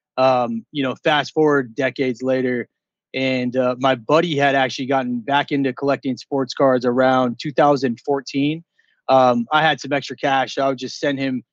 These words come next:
you know, money. I say, "Hey, let's build up a portfolio." So, um, we saw it as an opportunity to, you know, I viewed it as,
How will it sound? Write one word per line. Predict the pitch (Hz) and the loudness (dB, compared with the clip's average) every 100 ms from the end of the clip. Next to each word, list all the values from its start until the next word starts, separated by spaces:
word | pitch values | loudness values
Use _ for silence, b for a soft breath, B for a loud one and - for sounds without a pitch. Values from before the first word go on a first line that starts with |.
| _ _ - | _ _ -6
you | |
know, | 131 123 | -4 0
money. | 143 143 139 | 2 2 2
I | 123 | 0
say, | 143 | 0
"Hey, | 135 139 | 0 0
let's | 139 110 | -2 -2
build | 143 143 | 0 0
up | 135 | 0
a | 123 | -4
portfolio." | 143 123 - 156 151 139 123 | -6 -6 2 4 6 4 2
So, | - 143 127 - _ _ _ | 2 2 2 -2 _ _ _
um, | 131 135 127 120 110 _ | 4 4 4 -2 -6 _
we | 123 143 190 | -8 -2 0
saw | - 160 | 4 4
it | 143 | 4
as | 135 | 0
an | 139 | 2
opportunity | 135 127 - 139 127 127 123 117 - | 0 0 -4 -2 -2 -4 -4 -6 -2
to, | 143 131 123 120 _ | 0 2 -2 -6 _
you | 135 | -6
know, | 127 117 107 - | -4 -4 -6 -2
I | 139 | 2
viewed | 135 165 | 4 4
it | |
as, | 139 120 | 4 0